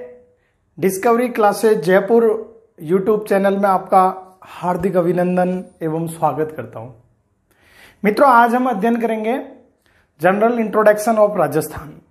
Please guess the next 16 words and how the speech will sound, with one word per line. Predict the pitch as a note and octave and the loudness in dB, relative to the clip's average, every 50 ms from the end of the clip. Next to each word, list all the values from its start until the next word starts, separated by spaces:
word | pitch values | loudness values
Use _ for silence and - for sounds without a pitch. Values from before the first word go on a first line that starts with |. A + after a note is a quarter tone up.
| _ _ _ _ _ _ - | _ _ _ _ _ _ -4
राजस्थान | D#3 E3+ G3 G3 A3 B3+ A#3+ B3+ - A#3 G3+ G3 G3 | 0 0 2 4 2 2 0 0 -4 -6 -6 -6 -2
का | F#3 A3 A3 | -2 -2 -2
सामान्य | A3 - G3+ G3 F#3+ F#3 G3 G#3+ A3 | -2 -6 -8 -6 -4 -2 -2 -2 0
परिचय। | - A3+ A3 A3 - - C4+ E4+ F#4+ - - - _ _ _ F#3+ | 0 0 0 0 -2 -2 -4 -4 -4 -8 -14 -20 _ _ _ -2
आप | F#3+ F#3 | -2 0
सबसे | - A#3 F#3+ - A#3 | 0 -2 -4 -4 -2
पहले | G3 A3+ A3 G#3+ F3+ | -2 0 0 0 0
heading | F#3+ G3+ G3 A3+ B3+ | 2 4 4 4 4
लिखिए, | B3 - D#3+ G3 G3+ G3+ A3 A3 - - - - _ _ _ _ _ _ _ _ _ | 2 0 0 0 0 0 0 -2 -6 -12 -20 -20 _ _ _ _ _ _ _ _ _
राजस्थान | D#3+ F3 F#3+ G#3 G3 C4 C#4 C4+ C4+ - A#3+ G#3 G3 G3 | 2 4 4 4 6 4 2 2 2 0 0 0 0 0
का | F#3 G3 F#3+ G#3 A3 - - - | 0 0 0 0 0 -4 -10 -12
सामान्य | - - - G#3 G3 F#3+ F#3 F3+ E3+ E3+ E3 | -10 -6 -4 -2 -2 0 0 0 0 -2 -4
परिचय। | E3+ E3+ D#3 D3+ D3+ - D3 C#3 C#3 - - _ _ _ _ _ _ _ _ _ _ _ _ _ _ _ _ _ - | -4 -4 -4 -4 -6 -10 -12 -14 -16 -18 -20 _ _ _ _ _ _ _ _ _ _ _ _ _ _ _ _ _ 0
क्या | - A3 A3+ | 4 6 6
heading | A#3 A3+ B3 B3+ C4 | 6 4 2 0 -2
लिखोगे? | B3 F#3+ G#3+ G#3 G3 A#3 | 0 0 0 -2 -2 -2